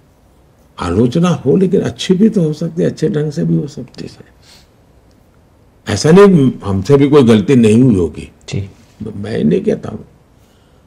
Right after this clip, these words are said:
Speaker 1: लेकिन हम सब ने सोचना चाहिए। मैं किसी को उपदेश दूँ, इसका क्या मतलब है? मोदी ने खुद ने भी कभी गलती की होगी,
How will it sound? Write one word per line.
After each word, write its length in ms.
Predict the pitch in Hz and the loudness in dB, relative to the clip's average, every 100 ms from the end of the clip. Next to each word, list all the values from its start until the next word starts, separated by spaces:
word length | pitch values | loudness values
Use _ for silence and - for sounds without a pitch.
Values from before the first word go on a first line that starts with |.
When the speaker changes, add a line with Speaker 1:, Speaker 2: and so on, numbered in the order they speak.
| - | 0
Speaker 1:
लेकिन 140 | 233 226 | 6 8
हम 160 | 262 | 8
सब 260 | - 233 247 | 6 6 6
ने 120 | 254 | 6
सोचना 400 | 220 220 214 208 | 4 4 2 0
चाहिए। 220 | 175 165 | 0 0
मैं 220 | 147 160 | 2 2
किसी 220 | 160 151 165 | 2 4 4
को 120 | 165 | 4
उपदेश 300 | 139 160 147 | 2 0 0
दूँ, 160 | 156 | 0
इसका 200 | 147 165 | -2 -4
क्या 200 | 156 151 | -6 -4
मतलब 380 | 127 92 95 82 - | -4 -4 -8 -18 -18
है? 80 | 110 _ _ _ _ _ _ _ _ _ _ 101 | -20 _ _ _ _ _ _ _ _ _ _ 0
मोदी 320 | 104 101 113 | 2 4 6
ने 180 | 123 123 | 6 4
खुद 140 | 120 | 2
ने 160 | 113 135 | 4 6
भी 140 | 143 | 4
कभी 220 | 135 131 120 | 4 4 4
गलती 320 | 120 117 107 | 2 2 -2
की 160 | 113 | -4
होगी, 400 | 107 104 101 98 | -6 -6 -8 -10